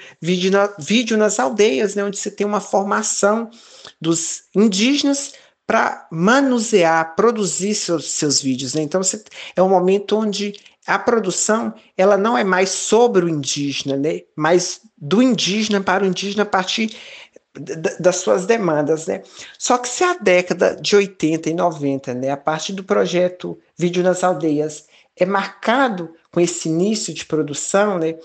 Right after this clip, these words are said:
O que a gente tem na literatura é que é a partir do ano de dois mil e um que você vai ter uma mulher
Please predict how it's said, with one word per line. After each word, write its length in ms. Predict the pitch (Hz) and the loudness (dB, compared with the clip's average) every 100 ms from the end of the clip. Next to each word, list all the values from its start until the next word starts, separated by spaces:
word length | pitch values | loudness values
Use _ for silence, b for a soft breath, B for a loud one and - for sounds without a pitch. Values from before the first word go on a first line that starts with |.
| B B B B _ | B B B B _
O 200 | 277 359 | 2 4
que 120 | 302 | 2
a 60 | |
gente 320 | 214 196 190 - | 0 -2 -4 -2
tem 140 | 180 | 0
na 100 | 180 | 2
literatura 920 | 165 160 170 151 143 - 240 233 202 190 | 0 -2 0 0 -2 -8 -2 0 0 -2
é 60 | |
que 400 | 190 - 240 - | -6 -6 -8 -2
é 60 | 214 | 0
a 80 | 214 | 0
partir 500 | 214 214 208 - - | 2 0 0 -4 -2
do 140 | 247 | 2
ano 120 | 240 | 2
de 160 | 214 - | 0 0
dois 360 | 220 208 185 208 | 4 4 4 2
mil 260 | 262 330 | 4 4
e 60 | 247 | 2
um 100 | 240 | -2
que 80 | - | -6
você 100 | 247 | -4
vai 140 | 254 | -4
ter 160 | 240 233 | -2 -4
uma 140 | 233 | -2
mulher 560 | 233 226 190 226 240 | -2 2 4 4 0